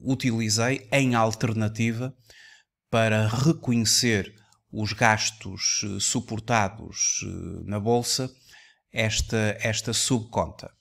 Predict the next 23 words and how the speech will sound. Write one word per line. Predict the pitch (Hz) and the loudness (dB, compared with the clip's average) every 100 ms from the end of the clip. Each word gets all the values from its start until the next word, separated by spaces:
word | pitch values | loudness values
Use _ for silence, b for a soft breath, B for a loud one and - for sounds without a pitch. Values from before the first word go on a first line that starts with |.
| _ b b b b b _ _ | _ b b b b b _ _
Relativamente | 139 165 196 202 160 131 98 87 - - - _ - | 0 4 6 6 6 6 4 0 -8 -14 -16 _ -2
a, | 123 120 117 117 113 - | 2 4 4 2 0 -2
portanto, | - 113 90 - - | -4 -2 -2 -4 -2
outras, | 143 143 143 139 131 - - - | 0 0 0 0 2 2 0 0
outras | 147 - 135 - | 0 2 -2 -2
possibilidades | - - 135 123 127 120 104 95 - - - _ _ - | -4 0 2 2 2 4 4 2 -4 -10 -12 _ _ -10
aqui, | 113 151 165 - - B B B B - 95 110 | -4 2 2 0 -12 B B B B -14 -8 2
débito | 135 131 131 127 127 120 117 113 110 | 6 6 4 0 2 2 2 0 0
das | 120 - | 0 2
contas | 131 123 120 | 0 0 -2
catorze | - 120 123 120 110 | -2 -2 0 0 0
dois | 120 110 | 0 2
um | 120 | 2
ativos | 113 120 113 | 0 0 -4
financeiros, | - 123 123 127 180 190 170 | -2 -2 -2 0 0 0 -2
seis | - 117 | -2 -2
nove | 117 117 113 | 0 0 0
oito | 117 120 | -2 -2
um | 113 | -2
relativos | 117 117 110 113 | -2 -2 -2 -2
a | |
financiamentos | 110 117 117 113 120 113 113 107 | -4 -2 0 0 0 0 -2 -2
obtidos, | 113 110 - 160 160 160 | -4 -4 2 2 2 -2